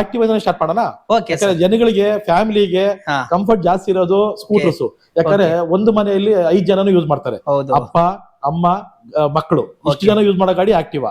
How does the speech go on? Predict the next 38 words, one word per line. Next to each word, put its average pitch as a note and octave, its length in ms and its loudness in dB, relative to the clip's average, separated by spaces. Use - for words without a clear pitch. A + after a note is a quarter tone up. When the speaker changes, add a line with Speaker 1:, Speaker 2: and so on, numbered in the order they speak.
Speaker 2:
ಓಕೆ D3 240 0
Speaker 1:
ಬೈಕ್ G#3+ 100 4
Speaker 2:
ಸರ್. A3 80 -6
Speaker 1:
ಅನ್ನೇ A3+ 140 -2
ಬರೀ, G3+ 220 2
ಆ, F#3 100 2
ಜೆಂಟ್ಸ್ - 440 -8
ಮಾತ್ರ C#3+ 500 0
ಯೂಸ್ F#3+ 100 -2
Speaker 2:
ಹುಡುಗರಿಗೆಲ್ಲ. F3 380 0
Speaker 1:
ಮಾಡ್ತಾರೆ. B2 280 -2
ಅದಕ್ಕೋಸ್ಕರ D3+ 540 -2
Speaker 2:
ಓಕೆ B2+ 200 -6
ಸರ್. E3+ 180 0
Speaker 1:
Activa-ಗಳು, A#3 600 0
ಆ, E3+ 220 2
ಇಲ್ಲಿಂದ F3 240 0
ಸ್ಟಾರ್ಟ್ E3+ 280 -2
ಮಾಡೋಣ. D3+ 160 -2
ನೋಡಿ F#3+ 260 -2
Speaker 2:
ಓಕೆ F#3 100 2
ಸರ್. - 80 -2
Speaker 1:
ಸ್ನೇಹಿತರೆ, G3 480 0
ಇದು G3+ 200 6
ಎರಡ್ F#3+ 240 2
ಸಾವಿರದ G#3 800 0
ಇಪ್ಪತ್ತ G#3 400 -4
ಮೂರು F#3+ 340 2
ಮಾಡಲು. C#3+ 540 -2
Speaker 2:
ಎರಡ್ D3+ 180 0
ಸಾವಿರದ D3 320 0
ಇಪ್ಪತ್ಮೂರು D3 380 0
Speaker 1:
ಇಪ್ಪತ್ಮೂರು E3 320 0
ಮಾಡಲು. C#3 300 0
ಆ, D#3 640 2
ಎಂಟೇ G3+ 420 0
ಸಾವಿರ G#3+ 200 -2
ಓಡಿರೋದು, D#3+ 460 0